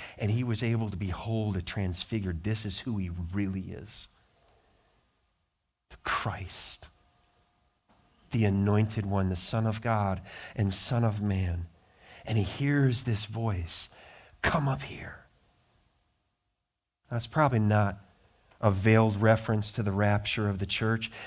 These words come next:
It's simply an invitation for John, "Come up immediately. Get here now, right now."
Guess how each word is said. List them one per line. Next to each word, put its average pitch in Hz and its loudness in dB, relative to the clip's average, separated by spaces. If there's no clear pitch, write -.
It's 120 0
simply 160 2
an 139 6
invitation 127 2
for 113 -2
John, 104 2
"Come 120 2
up 101 -2
immediately. 101 -2
Get 117 2
here 90 0
now, 82 -2
right 107 6
now." 90 -4